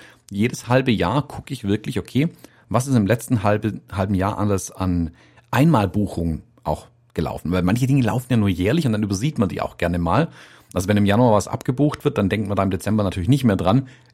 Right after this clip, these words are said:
Nächsten <laughs> Januar hat man dann wieder die Abbuchung, denkt sich, oh Mann, das muss ich unbedingt mal kündigen. Sich das wirklich in den Kalender einzutragen, jedes halbe Jahr herzugehen und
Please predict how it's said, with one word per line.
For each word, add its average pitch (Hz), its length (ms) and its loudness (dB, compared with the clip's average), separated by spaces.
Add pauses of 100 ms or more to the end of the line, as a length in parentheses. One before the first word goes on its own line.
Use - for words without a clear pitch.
(160)
Nächsten 110 400 2
<laughs> - 20 6
Januar 117 440 4
hat - 140 -2
man 113 60 2
dann 101 100 4
wieder 92 100 4
die 95 120 0
Abbuchung, 113 320 2
denkt 92 160 0
sich, 92 120 -12
oh 90 60 2
Mann, 92 220 4 (200)
das - 140 -4
muss 104 120 2
ich - 80 -6
unbedingt 104 300 2
mal - 120 -6
kündigen. 135 460 0 (880)
Sich - 220 -6
das 147 200 0
wirklich 139 200 0
in 123 100 4
den 110 60 0
Kalender 117 380 2
einzutragen, 87 580 -4
jedes 104 540 0
halbe 147 200 0
Jahr 113 200 0
herzugehen 101 560 -2 (400)
und 107 180 0